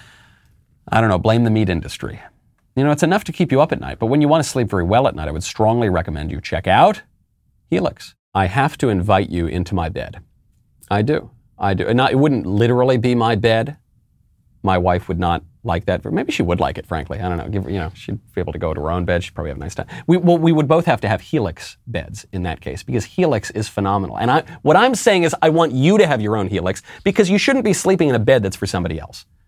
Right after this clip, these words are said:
Okay, you should be sleeping in a bed that is just for you. Helix has a quiz. Takes two minutes to complete.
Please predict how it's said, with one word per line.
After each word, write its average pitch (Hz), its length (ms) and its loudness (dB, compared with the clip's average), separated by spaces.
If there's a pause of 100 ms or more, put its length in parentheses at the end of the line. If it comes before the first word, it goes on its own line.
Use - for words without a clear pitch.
(120)
Okay, 113 180 2
you 120 100 2
should 139 140 -2
be 135 80 0
sleeping 135 480 -2
in 123 100 0
a 123 40 0
bed 90 320 -2 (180)
that 101 100 -2
is 92 140 -2
just - 320 -2
for 117 100 -2
you. 90 200 0
Helix 139 380 -2
has 110 120 0
a 104 80 -2
quiz. - 480 -6 (220)
Takes - 240 -4
two - 180 0
minutes 170 300 0
to 180 80 -4
complete. 117 440 0